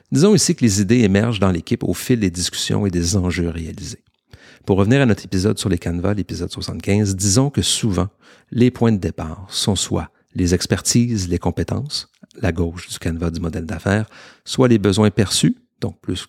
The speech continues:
côté droit du modèle d'affaires, soit par les tendances émergentes, donc les éléments de l'environnement.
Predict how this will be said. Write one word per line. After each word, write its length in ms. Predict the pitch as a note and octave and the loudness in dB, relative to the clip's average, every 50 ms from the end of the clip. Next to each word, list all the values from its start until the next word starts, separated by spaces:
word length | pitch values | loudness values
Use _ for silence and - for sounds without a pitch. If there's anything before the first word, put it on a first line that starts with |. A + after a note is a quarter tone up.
| - _ | -16 _
côté 260 | - F2+ F2 - F#2+ | -8 -8 -6 -6 -6
droit 320 | E2+ F2+ E2 F2+ F2+ F2+ | -4 -4 -4 -4 -6 -6
du 100 | - - - | -8 -10 -10
modèle 220 | - F2 E2 E2+ E2 | -8 -8 -6 -6 -8
d'affaires, 400 | D#2+ E2+ D#2+ - G2 G#2+ A2 - - - - - - - - | -8 -8 -4 0 0 0 0 0 -6 -16 -20 -20 -20 -16 -8
soit 300 | - - - - D3+ D3+ | -6 -4 2 2 2 2
par 240 | - - A2 G#2 G#2 | 4 2 2 2 4
les 160 | G2 F#2+ F#2+ - _ _ _ _ _ _ - | 2 0 0 0 _ _ _ _ _ _ -2
tendances 460 | G#2 F#2 F2 D#2 F2 F2 F#2+ - - | -2 -2 -2 -2 -6 -8 -8 -8 -8
émergentes, 520 | F2 F2+ - - - D#2+ - - _ - _ - | -8 -8 -10 -10 -12 -14 -14 -16 _ -20 _ -6
donc 260 | G2 F2 E2+ F#2 - | -6 -6 -6 -4 -4
les 380 | G#2+ G2 F#2+ G#2 G#2 G2+ F#2+ G2+ | -4 0 2 2 4 4 4 4
éléments 380 | F#2+ F2 E2+ E2 E2 E2 F#2 G2 _ _ - | 4 2 2 -2 -6 -8 -10 -12 _ _ -2
de 140 | G#2 F#2+ F#2+ | 2 2 4
l'environnement. 580 | F2 F2 E2 D#2+ E2 D#2+ D#2+ D#2+ D#2+ D#2 - | 2 2 -4 -6 -8 -8 -10 -12 -14 -16 -20